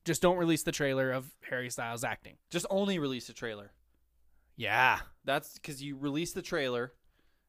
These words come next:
Speaker 2: and, but you never release it 'cause the movie's shit.
Speaker 1: Yeah.
Speaker 2: And
Speaker 1: Yeah.
Speaker 2: then people are just, like, clamoring over this trailer, like, "Damn, how do we not get to see this masterpiece?"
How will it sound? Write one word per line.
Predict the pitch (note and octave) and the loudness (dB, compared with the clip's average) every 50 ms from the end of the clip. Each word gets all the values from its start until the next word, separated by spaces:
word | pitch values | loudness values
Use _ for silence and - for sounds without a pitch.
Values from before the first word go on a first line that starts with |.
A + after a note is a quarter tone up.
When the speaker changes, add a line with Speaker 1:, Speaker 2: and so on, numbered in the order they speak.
| _ - _ - | _ -20 _ -8
Speaker 2:
and, | - D3 C3 | -6 -4 -4
but | C3+ D3+ | -4 -4
you | C#3 C#3+ | -2 0
never | D#3 D#3 E3 D#3 | 0 2 2 2
release | C#3+ C#3 C3 C#3 C#3 - - | 2 2 0 0 -2 -2 -4
it | A#2+ | -8
'cause | - - A#2+ A2+ | -8 -8 -10 -8
the | A2+ | -6
movie's | A#2 B2 B2 A2+ A2 G2+ | -4 -4 -4 -4 -4 -6
shit. | - - - F#2+ - _ _ _ - G3 G2+ | -8 -8 -8 -10 -10 _ _ _ -20 -18 -16
Speaker 1:
Yeah. | G2+ - - - _ _ _ _ | -16 -16 -18 -20 _ _ _ _
Speaker 2:
And | - C#3+ C#3 | -6 -4 -4
Speaker 1:
Yeah. | D3 | -4
Speaker 2:
then | D3 C#3+ | -4 -4
people | - - D3 C3 C#3 | -6 -6 -6 -6 -6
are | C3+ | -8
just, | A#2+ A#2+ - | -8 -8 -10
like, | C#3 - | -12 -12
clamoring | - - - C#3+ C3 A#2+ A#2+ A#2 A2+ A2 | -14 -14 -12 -10 -8 -8 -8 -10 -10 -12
over | G#2+ G#2 G#2+ | -12 -12 -12
this | G#2 - | -12 -14
trailer, | - - A2+ G#2+ G#2 G#2 | -12 -12 -12 -10 -10 -10
like, | G#2 G#2 G2 _ - | -12 -12 -12 _ -16
"Damn, | - D#3 D3+ C3 B2 | -18 -16 -16 -16 -14
how | A#2 C3 D#3+ | -12 -8 -4
do | E3 E3 | -4 -4
we | D3+ D3 | -2 -2
not | C#3 C#3 A#2+ A#2+ - | -2 -2 -2 -2 -4
get | - - | -8 -14
to | - A2 | -12 -10
see | - - B2 | -10 -8 -8
this | A2+ A2 G2+ - - | -8 -10 -10 -10 -8
masterpiece?" | B2+ B2 A#2 A2+ - - - A#2+ - B2+ A2+ A2+ | -6 -6 -6 -6 -8 -10 -10 -10 -8 -8 -8 -8